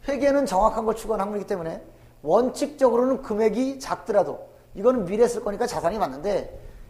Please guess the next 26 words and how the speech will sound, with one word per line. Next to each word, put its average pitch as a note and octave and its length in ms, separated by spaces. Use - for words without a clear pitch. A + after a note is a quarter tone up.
실용적으로 C#4 520
봤을 G3+ 200
때는, C3 200
실용적으로 A3+ 260
봤을 - 120
때는 E3+ 200
자산으로 A3 500
갖다가 G#3 560
대장 G#3 320
만들고 F#3+ 680
비용 G#3+ 180
처리하는 G#3+ 260
것보다 D#3 320
그냥 B3 220
애초에 F#3+ 280
비용 G#3 180
처리해버리는 F3+ 380
게 A#3+ 260
훨씬 A3 260
편하거든요. A#3 540
둘 - 180
다 A3+ 80
허용한단 - 400
말이에요. - 180
잊지 - 120
마시고요. D3 540